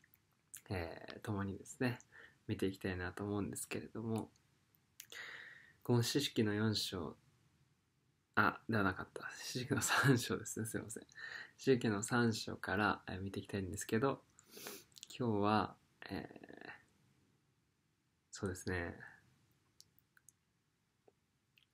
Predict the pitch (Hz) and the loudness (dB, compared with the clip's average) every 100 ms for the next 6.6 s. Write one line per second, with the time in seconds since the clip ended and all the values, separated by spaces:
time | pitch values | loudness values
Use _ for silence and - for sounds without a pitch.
0 | _ - 139 131 120 107 98 95 110 123 | _ -2 0 0 -2 -2 -2 -2 0 0
1 | 92 - _ _ _ _ _ _ _ _ | 0 -4 _ _ _ _ _ _ _ _
2 | - _ _ _ - - - - 117 95 | -20 _ _ _ -20 -10 -4 0 2 2
3 | - _ _ _ _ _ _ _ - - | -2 _ _ _ _ _ _ _ -20 -20
4 | - - - _ - 135 127 127 120 117 | -20 -20 -20 _ -2 -2 2 2 4 4
5 | 117 120 120 - 120 101 - _ - 117 | 4 4 0 -2 0 -2 -6 _ -16 -8
6 | - 107 - 127 123 - | -2 -2 -2 0 0 -2